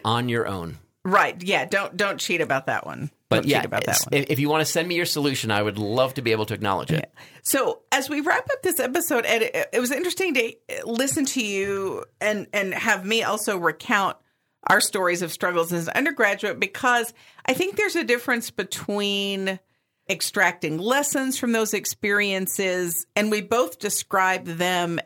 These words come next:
Speaker 2: as, especially me, sort of not as bad as we thought, or not as bad as they could have been, or we learned something. And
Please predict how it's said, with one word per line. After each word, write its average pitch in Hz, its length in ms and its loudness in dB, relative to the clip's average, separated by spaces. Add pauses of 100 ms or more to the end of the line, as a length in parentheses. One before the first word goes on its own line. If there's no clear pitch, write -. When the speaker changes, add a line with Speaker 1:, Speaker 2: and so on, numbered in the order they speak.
Speaker 2:
as, 156 500 0 (580)
especially 202 480 0
me, 170 260 0
sort 170 260 2
of 160 140 -2 (200)
not 175 460 4
as 165 160 -2
bad 160 580 2
as 147 180 -4
we 143 200 -2
thought, 117 680 0
or 151 80 0
not 160 320 4
as 160 100 -4
bad 151 300 0
as 151 100 0
they 156 120 0
could 240 260 0
have 226 80 2
been, 208 160 2
or 175 80 2
we 151 140 2
learned 190 480 0
something. 180 440 -2
And 175 140 -2